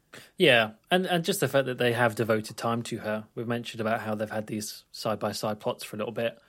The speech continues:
cutting back and forth, and that would, you know, very rare to see that, especially so much attention given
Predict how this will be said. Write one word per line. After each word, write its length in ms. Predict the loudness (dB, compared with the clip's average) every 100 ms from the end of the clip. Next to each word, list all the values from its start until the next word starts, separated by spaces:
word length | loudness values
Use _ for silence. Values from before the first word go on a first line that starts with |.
| _ _ -8
cutting 280 | -4 -2 0
back 200 | 0 -2
and 120 | -2
forth, 300 | 0 0 -2
and 160 | -4
that 100 | -4
would, 160 | -6 -8 _ _ _ _ -8
you 60 |
know, 180 | -6 -4
very 260 | 2 4 4
rare 240 | 2 2
to 140 | 0 -2
see 180 | -2
that, 160 | 2 2
especially 260 | 2 -4 0
so 120 | 0
much 160 | 0 -2
attention 460 | -4 -4 -2 -4
given 420 | 0 0 0 -2